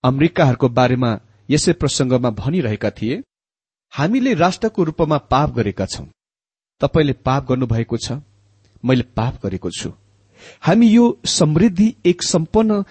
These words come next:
समाजका अंश भएका छौं र त्यसको आनन्द आरामको ग्रहण गरेका छौं। हामीले हाम्रो वरिपरि भएका दुष्टता, भ्रष्टता र नीच अनैतिकताप्रति आफ्ना आँखाहरू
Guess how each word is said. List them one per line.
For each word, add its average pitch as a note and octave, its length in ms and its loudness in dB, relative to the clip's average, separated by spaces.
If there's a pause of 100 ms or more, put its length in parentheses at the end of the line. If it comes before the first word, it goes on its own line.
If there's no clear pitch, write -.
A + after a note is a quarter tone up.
(120)
समाजका D#3+ 560 0
अंश B3+ 380 0
भएका A#2 400 2
छौं B2 260 -4 (280)
र C#3 40 0
त्यसको - 300 -2
आनन्द G3 440 2
आरामको E3 500 2
ग्रहण C#3 300 2
गरेका G#2 380 -2
छौं। E2 200 -12 (840)
हामीले D3+ 300 2
हाम्रो C3+ 300 2
वरिपरि D3+ 460 2
भएका A#2+ 320 0
दुष्टता, C3 520 0
भ्रष्टता B2+ 640 0 (360)
र A2 40 -6
नीच D#3+ 320 2
अनैतिकताप्रति D3+ 920 -2
आफ्ना - 320 -4
आँखाहरू B2 560 -4